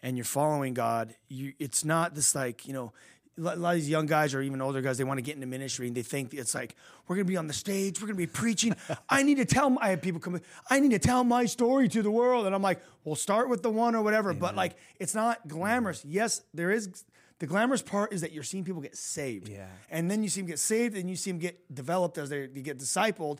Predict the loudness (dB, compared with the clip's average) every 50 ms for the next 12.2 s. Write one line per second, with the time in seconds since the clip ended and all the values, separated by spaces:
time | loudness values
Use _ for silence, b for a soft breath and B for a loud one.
0 | -8 -12 -12 -10 -8 -4 -2 -2 0 0 0 -2 -2 -2 -2 -2 0 0 0 2
1 | 2 2 2 0 -2 -6 -6 -6 -6 -8 -8 -8 -10 -10 -6 -2 0 2 2 0
2 | 0 -4 -8 b b b b -10 -10 -8 -4 -2 0 0 0 -2 -4 -8 -10 -12
3 | -14 -10 -6 -2 0 0 0 0 0 0 -2 -2 -4 -8 b b b b b b
4 | -2 0 0 0 -2 -6 b b b b b 2 4 4 4 2 0 2 2 4
5 | 2 2 0 -4 -12 _ b b b b -12 -8 -6 -4 -2 -2 -2 0 2 2
6 | 2 4 2 0 0 0 0 2 2 0 0 0 0 2 2 2 2 0 -2 -4
7 | -8 B B B -20 B B -8 -6 -4 -4 -4 -4 -4 -4 -2 -4 -4 -8 -10
8 | -16 -18 _ -20 -20 -20 _ -16 -12 -8 -2 0 2 2 2 0 0 0 -2 -2
9 | -2 -4 -6 -6 -6 -6 -6 -6 -8 -8 -8 -8 -6 -6 -6 -8 -8 -8 -8 -10
10 | -12 -10 -4 -4 -2 -2 -2 -2 -4 -4 -2 0 2 2 2 0 0 -2 0 0
11 | 0 0 -2 -8 -12 -12 -10 -6 -6 -6 -4 -4 -4 -2 0 0 -2 -2 -4 -8
12 | -6 -6 -6 -8